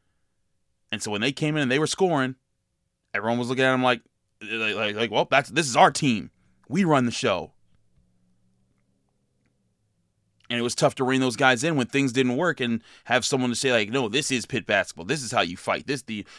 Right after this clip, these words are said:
we need you to play this style of defense, be this kind of, have this kind of composure." And you couldn't reel those guys in. And then when Justin Champagnie came in and was better than all of them, it was tough to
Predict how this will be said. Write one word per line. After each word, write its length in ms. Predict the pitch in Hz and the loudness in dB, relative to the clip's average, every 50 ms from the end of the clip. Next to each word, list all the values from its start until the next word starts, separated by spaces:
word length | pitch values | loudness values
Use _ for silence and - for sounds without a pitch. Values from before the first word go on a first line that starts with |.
| - _ | -14 _
we 100 | - 127 | -2 -2
need 160 | 139 135 117 | 0 0 -2
you 60 | 120 123 | -2 -4
to 60 | 110 | -2
play 160 | - 131 117 | 0 0 0
this 200 | 98 127 151 - | 0 0 -2 0
style 220 | - 147 131 123 | 2 2 2 2
of 80 | 120 113 | 2 0
defense, 340 | 123 131 117 - 104 95 - | -2 -4 -4 -4 -6 -8 -8
be 120 | - 117 | -8 -8
this 180 | 104 131 139 - | -6 -6 -6 -4
kind 180 | - 147 127 | -2 -2 -2
of, 60 | 120 - - - | -2 -4 -6 -2
have 200 | - 120 120 113 | 2 2 2 2
this 120 | 143 139 | 0 -4
kind 160 | - - 127 120 | -2 -2 -2 -2
of 100 | 113 - | -2 -4
composure." 520 | 123 104 - 131 147 143 120 - 85 - - _ _ _ _ _ _ _ _ _ _ _ _ _ _ _ _ _ _ _ _ _ _ _ _ _ _ _ - | -8 -6 -2 -2 -2 -2 -2 -4 -8 -12 -16 _ _ _ _ _ _ _ _ _ _ _ _ _ _ _ _ _ _ _ _ _ _ _ _ _ _ _ -14
And 100 | 101 95 | -12 -12
you 60 | 101 | -6
couldn't 240 | - 127 123 127 123 | -2 0 0 2 2
reel 160 | 123 127 127 | 4 4 4
those 180 | 127 123 117 104 | 4 2 2 2
guys 300 | 139 127 120 123 113 139 | 2 4 4 4 4 2
in. 60 | 151 | 0
And 80 | 131 110 | 0 0
then 60 | 104 | -2
when 80 | 101 101 | -2 -2
Justin 260 | 113 117 113 120 101 | -2 -2 -2 -4 -6
Champagnie 480 | - 131 120 110 - 135 151 156 135 | -2 0 0 0 0 -2 -4 -4 -4
came 160 | - 135 123 127 | -4 -2 -2 0
in 60 | 127 | 0
and 80 | 120 | -2
was 100 | 107 98 | -2 -2
better 220 | - - 127 131 117 | 0 2 2 4 4
than 100 | 120 117 | 4 4
all 200 | 135 190 208 147 | 4 4 4 2
of 80 | 113 | 0
them, 200 | 104 104 135 139 - _ _ _ _ _ _ _ _ _ _ _ _ _ _ _ _ _ _ _ _ _ _ _ _ _ _ _ _ - | -2 -4 -6 -6 -10 _ _ _ _ _ _ _ _ _ _ _ _ _ _ _ _ _ _ _ _ _ _ _ _ _ _ _ _ -10
it 40 | 110 | -10
was 160 | 110 104 - | -8 -8 -6
tough 220 | - - 117 110 - - | -2 0 0 0 0 0
to 240 | 127 123 120 117 | -2 0 0 -2